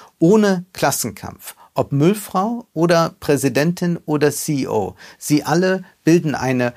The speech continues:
Volks-Barbie-Gemeinschaft, in der es keinerlei Interessenkonflikte gibt. Da wird niemand streiken, da wird niemand mehr Lohn oder irgendetwas fordern. Grundsätzlich ist die Integration der Kens in diese hierarchische Ordnung auch möglich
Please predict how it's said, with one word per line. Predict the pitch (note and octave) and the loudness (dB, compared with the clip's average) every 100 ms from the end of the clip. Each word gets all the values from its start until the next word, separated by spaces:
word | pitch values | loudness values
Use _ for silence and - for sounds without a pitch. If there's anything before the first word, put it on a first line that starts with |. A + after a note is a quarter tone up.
| - _ | -12 _
Volks-Barbie-Gemeinschaft, | - E3+ G3 G3 - C#3 D3+ D#3+ D3 C#3 B2 D3 D3+ - C#3+ - - A2 | -2 0 0 -4 -2 0 0 -2 -6 -4 -4 -4 -6 -6 -6 -8 -20 -10
in | C#3+ | -2
der | C#3 B2 | 0 0
es | - | -2
keinerlei | - D#3+ F3 D3+ C3+ C#3+ C#3+ _ | -4 0 0 2 0 0 -4 _
Interessenkonflikte | C#3+ B2 B2+ C#3 - D#3 - B2+ - B2+ - A#2 | -12 -6 -2 -2 -2 -6 -6 -6 -6 -8 -6 -4
gibt. | B2 - - - | -4 -6 -20 -4
Da | C3 A#2+ | -2 0
wird | B2 | -2
niemand | D#3 F#3 F3 | 0 0 -2
streiken, | - A#2+ A#2+ C#3 | -4 -6 -6 -6
da | A#2+ | -6
wird | A2+ | -2
niemand | D3 F3 E3+ D3 | 0 2 2 0
mehr | C3 | -2
Lohn | A#2+ A#2+ C3+ | 0 0 -2
oder | A#2 A#2+ | -4 -4
irgendetwas | B2 B2+ A2 B2+ A#2+ | -4 -4 -4 -4 -6
fordern. | - G#2+ F2 - - - - - | -6 -6 -6 -8 -18 -20 -20 -4
Grundsätzlich | E3+ C3+ - A3 - C#3 A2 - - _ | 0 2 2 0 0 -2 -2 -10 -20 _
ist | F3 F3 - | 0 0 0
die | D3 | -4
Integration | C3 C3 A#2+ A2 - F3+ F#3 B2+ A2 - - | -2 -2 -4 -2 0 2 2 0 -4 -8 -4
der | C3+ | -2
Kens | - G3+ G3+ A#2+ - - | 0 0 0 -2 -4 -2
in | F3+ F#3 | 0 0
diese | C3+ B2 A2+ | -2 -4 -4
hierarchische | G2+ A#2+ G#2+ C#3 C3+ - A#2 C#3 | -2 -2 0 -2 -6 -4 -2 0
Ordnung | F#3 G3 B2 C#3+ - - - | 0 0 -4 -4 -8 -6 2
auch | F3 F3+ | 2 2
möglich | A#2 G#2+ - D#3+ F3 | -2 -2 -2 -4 -4